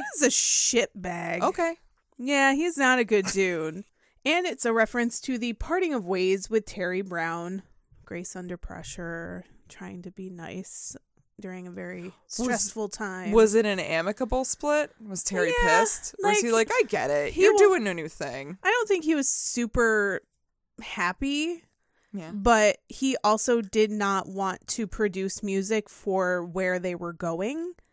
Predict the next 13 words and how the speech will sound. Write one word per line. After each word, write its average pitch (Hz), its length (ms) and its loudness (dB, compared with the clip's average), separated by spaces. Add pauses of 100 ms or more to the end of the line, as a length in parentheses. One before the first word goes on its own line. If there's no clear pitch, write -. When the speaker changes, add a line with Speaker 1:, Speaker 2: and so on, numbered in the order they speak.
(200)
Speaker 2:
Yeah. 175 220 -2
Speaker 1:
He's - 80 2
like, 233 160 2
"I 240 160 4
didn't 247 300 0
want 226 160 2
to 214 40 0
produce 208 440 -2
a 196 60 0
pop - 400 -4
album." 156 520 -4 (420)
Speaker 2:
That's 403 200 0
fair. 392 200 0